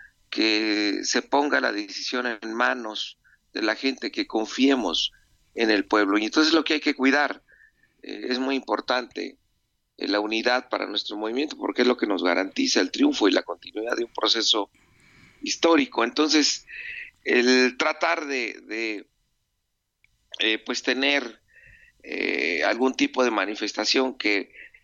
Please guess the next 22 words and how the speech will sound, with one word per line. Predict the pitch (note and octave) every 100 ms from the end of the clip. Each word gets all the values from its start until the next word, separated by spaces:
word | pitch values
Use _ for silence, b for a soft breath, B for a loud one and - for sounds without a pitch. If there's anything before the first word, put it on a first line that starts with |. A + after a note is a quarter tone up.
| B
enrarezca | - A2 G#2+ B2 C#3 D#3 -
el | C3+
ambiente | B2+ C3+ C#3 C3 -
y | - A#2
que | C3
lejos | C3+ D#3 F3+ C#3+
de |
ayudar, | C#3 C#3+ D#3+ F3+ F3 - _ _ _ _ _ _ _ -
eh, | A2
pues | - B2 A2+
nos, | A#2+ G#2+ - - - -
eh, | G#2+ G2
complica. | - B2+ - D3+ -
Creo | - D3
que | - A2+ B B B B B
habría | - D#2 B2+
que | B2+ A#2
guardar | A2 A2 A2
la, | G2+ F#2 - - -
la | - F2+
prudencia | - A2+ C3 B2+ B2 C3+
y, | - G2 F2+